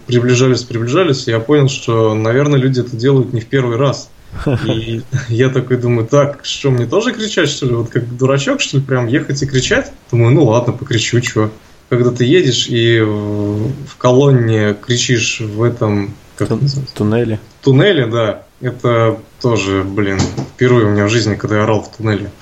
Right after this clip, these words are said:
Speaker 1: Не, ну, может,
Speaker 2: <laughs>
Speaker 1: кто-то и орет в туннеле, конечно, но когда такой толпой прям флешмоб охрененный.
Speaker 2: Ну, да, да, да. О-, ор,
Speaker 1: Это
Speaker 2: ор стоит на протяжении
Speaker 1: Да, да, да, это прям аж мурашки по коже побежали. Это было вообще тоже незаб-, незабываемо.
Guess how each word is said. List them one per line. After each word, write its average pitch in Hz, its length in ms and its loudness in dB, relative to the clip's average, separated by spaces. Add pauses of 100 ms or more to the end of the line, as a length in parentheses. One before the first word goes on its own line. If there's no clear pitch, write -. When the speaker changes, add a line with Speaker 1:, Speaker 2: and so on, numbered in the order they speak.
(120)
Speaker 1:
Не, 113 80 0
ну, 104 80 0
может, 117 280 0
Speaker 2:
<laughs> - 20 -6
Speaker 1:
кто-то 113 240 -2
и 107 100 0
орет 107 300 2
в - 80 -18
туннеле, 110 320 0
конечно, 165 480 -6
но 101 400 0 (160)
когда 107 520 0
такой 107 440 -2
толпой 107 460 0
прям 101 200 -2
флешмоб 110 580 -2 (220)
охрененный. 104 500 -2
Speaker 2:
Ну, - 60 -8 (180)
да, - 80 -4 (100)
да, 135 60 2 (220)
да. 131 80 0
О-, 131 180 0
ор, 131 200 2 (100)
Speaker 1:
Это 135 100 0
Speaker 2:
ор 139 180 2
стоит 110 500 0
на 110 80 -4
протяжении 117 720 0 (420)
Speaker 1:
Да, 117 260 2
да, - 80 -
да, 131 100 4
это 131 140 4
прям 127 540 0
аж - 400 -10
мурашки 135 480 2
по 117 140 -2
коже 113 280 -2
побежали. 110 440 -2 (400)
Это 120 180 -2
было 110 260 2
вообще 101 280 -4
тоже 104 240 0
незаб-, 101 280 0
незабываемо. 110 800 2